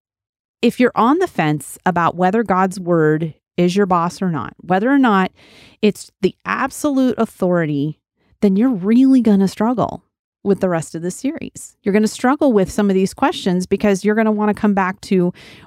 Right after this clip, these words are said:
what you've reasoned and, or maybe what you've heard. But I take great comfort that even as we discuss some tough things in this, it's, they're really fantastic things that the Lord has for us.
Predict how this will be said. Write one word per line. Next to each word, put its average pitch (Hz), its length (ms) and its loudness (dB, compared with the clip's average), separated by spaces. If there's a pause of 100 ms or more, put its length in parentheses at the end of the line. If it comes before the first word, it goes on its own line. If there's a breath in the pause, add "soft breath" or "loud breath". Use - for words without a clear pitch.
(120)
what 196 220 -2
you've 220 380 0
reasoned 175 680 -4
and, 175 280 2
or 185 160 0
maybe 190 260 2
what 190 200 -2
you've 208 340 0
heard. - 380 -14 (680)
But - 180 -2
I 269 240 0
take 220 420 0
great 185 400 0
comfort - 460 -10
that - 220 -4
even 254 280 2
as 277 200 4
we 220 80 2
discuss 180 440 -4
some 160 360 -4
tough - 480 -6 (800 soft breath)
things 196 340 2
in 220 200 4
this, 240 240 0 (320)
it's, - 200 -2
they're 202 200 -2
really 196 540 2 (140)
fantastic - 800 -4
things - 320 -12
that 165 140 -8
the 175 80 -6
Lord 160 260 -6
has 254 260 -4
for - 160 -12
us. - 280 -20